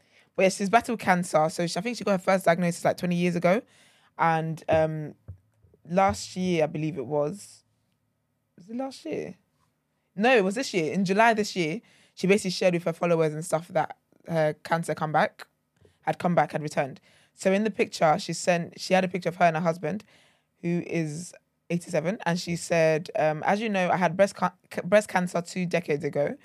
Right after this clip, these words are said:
and every now and then it pops up again, and I continue to bat it down. I have used the best alternative and conventional treatments to com-,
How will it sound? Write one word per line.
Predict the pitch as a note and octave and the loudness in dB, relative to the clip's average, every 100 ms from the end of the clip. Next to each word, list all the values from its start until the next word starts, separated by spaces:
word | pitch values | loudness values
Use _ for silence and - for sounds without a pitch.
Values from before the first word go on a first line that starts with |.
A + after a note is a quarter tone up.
| _ _ _ - | _ _ _ -4
and | C#3+ | 0
every | F3+ G3+ | 2 2
now | F#3 F3+ | 4 4
and | F3 E3 | 2 0
then | D#3+ | -2
it | E3 | -2
pops | - F3+ - | -2 -4 -4
up | F3 | -8
again, | F#3 F3 E3+ E3 | -4 0 0 0
and | D#3+ | -4
I | D#3 | -4
continue | E3 E3 D#3+ | -6 -8 -8
to | - | -6
bat | F3 - | -6 -6
it | D3 | -4
down. | - G#3+ G#3 G#3 - _ _ - | 2 2 2 -2 -10 _ _ -6
I | E3+ | 0
have | E3 E3+ | 0 0
used | G3 A3 F#3+ | 0 -2 -2
the | |
best | F3+ F3+ - | -2 -2 -2
alternative | D#3+ F3+ E3+ F3+ - - | -2 -2 0 -4 -4 0
and | F#3 F3+ | 0 0
conventional | F3 E3 F3 E3+ E3 | -6 -4 -4 -2 -8
treatments | - D#3+ D3 D3 | -6 -8 -8 -10
to | D3+ | -10
com-, | D#3 | -8